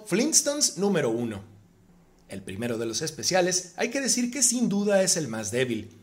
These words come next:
cosa un poco extraña, ya que la premisa de usar a Booster Gold como viajero del tiempo y visitar la época de los Picapiedra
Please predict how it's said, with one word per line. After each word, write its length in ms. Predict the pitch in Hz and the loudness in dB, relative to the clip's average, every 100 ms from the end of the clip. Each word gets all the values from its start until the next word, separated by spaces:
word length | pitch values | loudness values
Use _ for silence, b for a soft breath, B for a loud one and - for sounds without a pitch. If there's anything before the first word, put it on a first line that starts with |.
| - | -8
cosa 180 | 285 | -2
un 100 | 302 | -2
poco 200 | 254 - | -4 -8
extraña, 640 | 262 - 269 311 190 - - - | -4 -2 0 0 0 -4 -10 -16
ya 100 | 95 | -8
que 120 | 110 | -4
la 120 | 143 | -4
premisa 400 | 135 135 160 151 | -4 -2 -2 0
de 100 | 147 | 0
usar 280 | 139 156 143 | 0 -2 -2
a 40 | |
Booster 380 | 101 139 - 190 | -4 -6 -4 -4
Gold 260 | 156 180 180 | 0 0 0
como 200 | 123 139 | -8 -6
viajero 340 | 151 147 151 | -6 -4 -4
del 180 | 160 165 | -4 -4
tiempo 360 | 170 185 143 - | -4 -4 -4 -4
y 80 | 131 | -4
visitar 480 | 180 196 196 196 180 | 0 0 0 -2 -2
la 140 | 127 | -4
época 280 | 131 117 101 | -6 -8 -8
de 80 | 104 | -8
los 140 | 117 | -8
Picapiedra 640 | - - - 247 262 247 | -10 -10 0 4 6 4